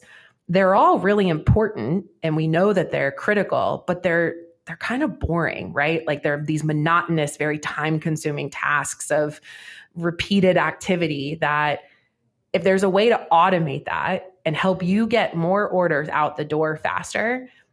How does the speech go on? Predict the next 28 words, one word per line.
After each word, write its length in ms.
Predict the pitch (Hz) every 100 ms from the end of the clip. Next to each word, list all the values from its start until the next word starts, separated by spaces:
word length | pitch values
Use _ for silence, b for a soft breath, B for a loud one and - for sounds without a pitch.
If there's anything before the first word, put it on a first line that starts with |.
| _ -
if 100 | 202
you're 120 | 214
not 420 | 202 196 254 277
able 240 | 170 160 160
to 120 | 160
do 120 | 160
that, 140 | 151
it 80 | 160
doesn't 260 | 214 233 -
matter 400 | 185 170 180 131
how 300 | - 170 175
great 280 | 175 170 -
your 120 | 147
sales 340 | 170 165 160
and 100 | 151
your 120 | 147
marketing 400 | 151 165 165 156
efforts 340 | 147 147 151 147
are, 380 | 147 143 147 -
even 220 | 214 240
how 120 | 202
great 220 | 165 151
your 100 | -
product 480 | - 175 170 143 -
is. 360 | - - - -
If 140 | 160
you're 100 | 160
not 340 | 156 170 202